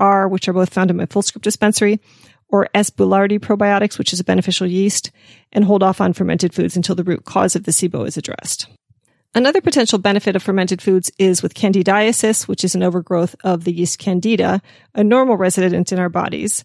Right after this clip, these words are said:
and our digestive tracts. But when overgrown, um, which can take place in the mouth, it's called thrush, the digestive tract, the vagina, that's called a yeast infection. And it can also be systemic, especially in people with weakened immune systems.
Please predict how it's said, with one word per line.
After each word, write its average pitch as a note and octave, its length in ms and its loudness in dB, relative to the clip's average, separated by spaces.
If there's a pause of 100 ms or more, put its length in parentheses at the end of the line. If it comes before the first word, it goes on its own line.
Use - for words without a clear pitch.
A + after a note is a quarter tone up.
(120)
and F#3+ 160 -2
our G3 80 2
digestive - 500 -4
tracts. - 480 -8 (300)
But - 220 0
when G3 120 2
overgrown, F#3+ 760 2 (240)
um, F3 240 -2
which E3 140 -4
can - 80 -4
take F#3 160 -2
place F3+ 240 -2
in F3+ 40 -2
the E3+ 60 -2
mouth, F#3+ 560 0 (400)
it's - 160 -4
called D#3+ 300 -4 (120)
thrush, G3 500 0
the F#3+ 180 -4
digestive F#3 500 0
tract, - 480 -2 (380)
the G3 80 -4
vagina, F3+ 680 0 (100)
that's - 160 -12
called - 180 -14
a - 60 -8
yeast A#3 260 0
infection. A3 540 -2 (500)
And G3 180 2
it F3+ 120 0
can F#3 80 0
also E3+ 180 -2
be F3+ 100 -2
systemic, G3 600 0
especially F#3+ 380 -2
in F3 60 0
people F#3 200 -2
with F3 160 -2
weakened F3 240 -4
immune F3+ 240 -2
systems. - 560 -6